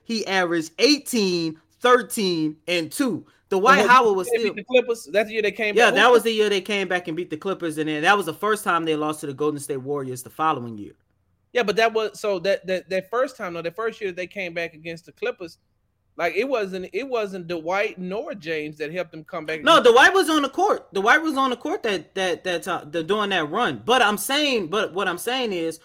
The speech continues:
Speaker 1: throughout that playoff series, he did have Dwight Howard. I know people, you know, might think Dwight Howard is, you know, a joke of all jokes at this point in
Speaker 2: I
Speaker 1: his
Speaker 2: mean
Speaker 1: career, but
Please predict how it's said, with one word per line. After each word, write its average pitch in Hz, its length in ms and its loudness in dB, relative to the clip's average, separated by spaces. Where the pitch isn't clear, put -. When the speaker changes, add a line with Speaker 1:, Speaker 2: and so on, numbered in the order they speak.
Speaker 1:
throughout 196 340 0
that 170 220 -6
playoff 220 340 -2
series, 139 480 -6
he 196 140 -10
did 170 360 -2
have 175 260 -4
Dwight 185 320 0
Howard. 185 340 0
I 143 120 -2
know 208 180 -4
people, 190 560 -8
you 160 140 -10
know, 175 160 -4
might 170 260 -2
think 190 200 -6
Dwight 165 280 -4
Howard 165 440 0
is, 131 180 -12
you 175 120 -4
know, 160 260 0
a 151 160 -6
joke 160 340 -4
of 147 100 -2
all 151 400 -2
jokes 170 340 -4
at 139 160 -4
this 151 160 -8
point 165 220 -4
in 156 80 -2
Speaker 2:
I 151 60 0
Speaker 1:
his 135 80 -6
Speaker 2:
mean 185 200 -4
Speaker 1:
career, 160 520 -2
but 143 720 -4